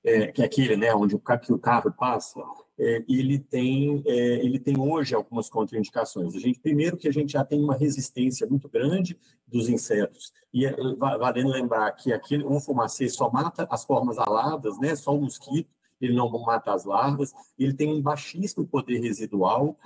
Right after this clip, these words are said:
e tem, inclusive, algumas contraindicações muito formais, porque ele tende a ampliar muito as doenças respiratórias nas regiões onde ele é aplicado. Hoje, o que a gente faz são, tem, são as duas metodologias principais, o Aerosystem,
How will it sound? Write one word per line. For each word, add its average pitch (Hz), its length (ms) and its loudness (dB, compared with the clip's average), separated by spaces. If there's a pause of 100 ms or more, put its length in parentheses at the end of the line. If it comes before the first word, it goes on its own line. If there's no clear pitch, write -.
(160)
e 147 80 0
tem, 156 200 0
inclusive, 151 420 0
algumas 160 420 0
contraindicações 151 840 -2
muito 175 220 -2
formais, 151 480 2
porque 147 240 -8
ele 151 140 0
tende 156 420 -2
a 151 60 4
ampliar 139 420 2
muito 147 360 0
as 143 100 2
doenças 135 380 0
respiratórias 135 840 0 (280)
nas 107 160 0
regiões 110 380 2
onde 107 180 -2
ele 107 120 2
é 104 40 2
aplicado. 113 480 -2 (280)
Hoje, 135 380 0
o 107 40 -10
que - 120 -2
a 113 60 2
gente 120 320 -4
faz 139 200 2
são, 139 260 0 (240)
tem, 123 200 0 (180)
são 131 200 0
as 113 100 0
duas 147 240 0
metodologias 107 800 0
principais, 127 720 -2
o 135 80 -2
Aerosystem, 113 760 -2